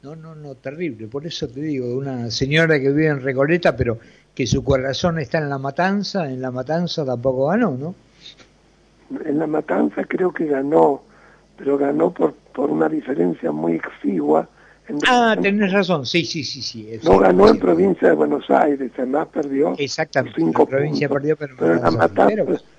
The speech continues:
Speaker 2: ganó, pero por poco, es decir, también ahí redujo de una manera notable los votos.
Speaker 1: Sí, aparte con un festejo previo que creían que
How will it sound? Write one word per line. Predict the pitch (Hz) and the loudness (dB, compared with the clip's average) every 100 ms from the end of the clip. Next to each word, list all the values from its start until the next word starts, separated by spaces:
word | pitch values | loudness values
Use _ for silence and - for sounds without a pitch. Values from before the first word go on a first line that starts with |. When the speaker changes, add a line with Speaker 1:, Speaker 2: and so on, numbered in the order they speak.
| _ | _
Speaker 2:
ganó, | - 156 151 - - _ _ _ _ | -2 2 4 2 0 _ _ _ _
pero | 277 - | -6 -4
por | - - | -2 -4
poco, | - 185 - - 139 | 2 2 2 0 0
es | 139 | -2
decir, | 123 160 175 - - _ | -4 -6 -6 -12 -20 _
también | - 160 160 196 185 | -6 -4 0 2 4
ahí | 185 | 4
redujo | 175 156 156 175 202 - 165 - - - - _ _ | 4 2 4 4 2 2 2 2 0 -18 -20 _ _
de | - | -4
una | 175 175 | 0 2
manera | 160 160 117 180 - - _ | 4 4 4 2 0 -12 _
notable | - 160 160 - 196 185 165 151 | -4 0 0 2 4 4 4 0
los | 147 123 | 0 -2
votos. | 143 139 - - - - _ _ _ _ _ _ _ _ _ _ _ _ _ _ _ _ _ _ | -4 -6 -8 -18 -20 -20 _ _ _ _ _ _ _ _ _ _ _ _ _ _ _ _ _ _
Speaker 1:
Sí, | - 185 147 | -6 -2 0
aparte | - 147 - 110 | 2 0 0 -2
con | 117 | -2
un | 123 | -2
festejo | 120 120 131 120 107 | -2 -4 -6 -10 -10
previo | 120 131 131 127 110 | -6 -2 -2 -2 -4
que | 110 104 | -6 -8
creían | 107 117 120 113 107 | -4 -2 0 -2 -4
que | 104 90 | -10 -16